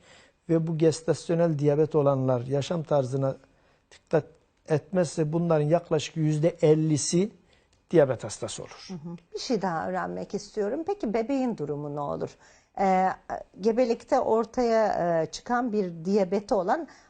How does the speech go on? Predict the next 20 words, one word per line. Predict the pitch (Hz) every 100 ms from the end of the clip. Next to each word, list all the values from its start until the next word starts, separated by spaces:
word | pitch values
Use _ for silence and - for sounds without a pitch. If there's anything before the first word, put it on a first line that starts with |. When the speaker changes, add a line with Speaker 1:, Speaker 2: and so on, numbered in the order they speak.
| _
Speaker 2:
annenin | - 233 220 185 262
çocuğu | - 254 202 226
olarak | 180 131 127 -
dünyaya | 160 170 185 180 208
geliyorlar. | 175 175 170 170 254 359 - _ _
Onlar | 196 202 220 240 311 320
da | 277
diyabetli | 190 180 170 202 202 339
mi | 359
oluyor | 359 339 320 285
bebekler | 311 285 294 - 285 302 302
yoksa, | 247 214 208 - 285 269 - _ -
e, | 220 220 -
onlarda | 214 254 262 247 285
da | 247 220
diyabet | 247 247 277 277
riski | 214 - 349
kalkıyor | - 202 202 220 151
mu | 131
ortada? | 113 104 - -